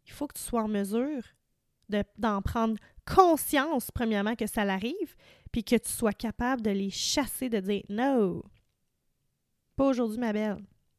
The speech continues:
<laughs> C'est non, tout simplement. Toi, tu veux revenir dans l'état d'être de la nouvelle personne que tu veux être, que tu veux devenir. Tu vas voir, c'est tellement magique.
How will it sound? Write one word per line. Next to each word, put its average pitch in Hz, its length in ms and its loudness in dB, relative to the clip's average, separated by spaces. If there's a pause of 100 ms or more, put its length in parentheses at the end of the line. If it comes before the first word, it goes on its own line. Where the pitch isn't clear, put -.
<laughs> - 840 -4 (960)
C'est 269 200 2
non, 302 240 4 (160)
tout - 60 -10
simplement. 277 480 0 (300)
Toi, 294 360 4
tu - 140 -8
veux 226 100 4
revenir 240 480 2
dans 226 280 4 (400)
l'état 247 440 4
d'être 214 440 0
de 214 140 2
la 208 180 6
nouvelle 247 460 2
personne 247 320 -4
que 233 100 -6
tu - 180 -10
veux 196 120 -4 (180)
être, - 320 -18
que 226 80 -4
tu - 140 -14
veux 214 100 2
devenir. 220 300 4 (840)
Tu - 120 -8
vas 262 100 6
voir, 311 260 4
c'est 240 380 0
tellement 277 280 0
magique. 277 500 -4